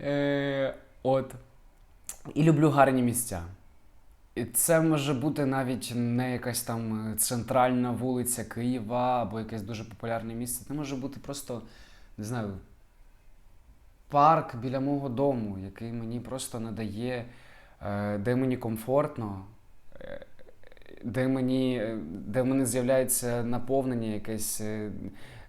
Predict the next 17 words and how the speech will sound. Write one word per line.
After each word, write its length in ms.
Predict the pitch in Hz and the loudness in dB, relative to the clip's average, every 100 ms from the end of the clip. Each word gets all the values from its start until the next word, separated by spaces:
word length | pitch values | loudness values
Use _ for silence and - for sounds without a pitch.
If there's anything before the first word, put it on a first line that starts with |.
| - - | -12 -4
енергетика, 800 | 123 123 120 135 143 135 - | 0 2 4 6 6 4 -2
натхнення. 680 | 113 113 - 131 143 135 117 | -2 -2 -2 2 4 4 2
І 160 | 104 110 | 0 0
от 220 | 113 - - | -2 -4 -6
це 200 | - 151 | 0 2
місце 320 | 139 135 117 | 2 0 -4
для 120 | 101 | -4
мене 180 | 110 113 | -2 -4
буде 200 | 98 95 | -4 -6
гарним. 360 | 85 90 87 87 92 - - - - - - - - - | -6 -8 -10 -12 -14 -14 -14 -14 -16 -14 -14 -14 -16 -12
Все 180 | - | -8
просто. 420 | 95 - 98 - 98 - - - - 117 | -6 -6 -8 -10 -14 -14 -16 -16 -14 -8
<laughs> 140 | 143 113 - 135 123 - - - - - - - | -6 -6 -8 -12 -12 -12 -14 -16 -14 -14 -12 -4
Я 300 | 107 170 214 | 10 12 12
мрію 300 | 170 208 196 | 10 6 4
про 640 | - 165 165 165 160 147 | 6 8 10 10 10 8
роль, 340 | 139 147 165 | 6 6 6